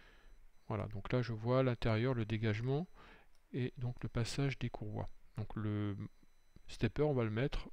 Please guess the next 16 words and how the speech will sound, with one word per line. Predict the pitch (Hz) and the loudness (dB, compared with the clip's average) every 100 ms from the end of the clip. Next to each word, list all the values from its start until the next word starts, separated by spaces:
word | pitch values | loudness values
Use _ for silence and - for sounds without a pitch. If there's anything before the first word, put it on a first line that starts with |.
| 156 | -4
euh, | 113 | -4
centré | 104 120 110 - 156 | -2 -2 0 2 0
sur | - - - | -2 -6 -6
ce | - | -2
dégagement | 123 123 113 117 131 | 2 4 2 2 -2
de, | 120 110 - - - - - - - | -2 -4 -6 -10 -16 -16 -18 -16 -4
de | 123 | -4
courroie. | - 110 101 90 - - - - - - - - - - - - - - - - - - - - - _ _ - _ - - - - - - - - - - _ - - - - - - _ - - - - - - - 117 | -2 -2 -2 -4 -6 -14 -18 -18 -18 -20 -20 -20 -20 -20 -20 -10 -10 -10 -14 -16 -18 -20 -16 -16 -16 _ _ -20 _ -20 -20 -18 -18 -18 -20 -20 -20 -20 -20 _ -20 -20 -20 -18 -18 -20 _ -20 -20 -20 -20 -20 -16 -10 -2
Voilà, | 104 143 233 - - - | 2 2 2 -6 -20 -4
donc | 131 123 | 0 2
je | 131 | 4
vais, | 135 135 131 - - - | 4 6 6 4 0 -4
euh, | 113 110 107 - | 0 2 0 2
créer | - 135 127 123 123 - - - - - - | 4 6 8 8 4 -2 -4 -6 -8 -10 -2
une | 135 127 | 0 4
liaison | 120 117 113 113 | 6 6 4 0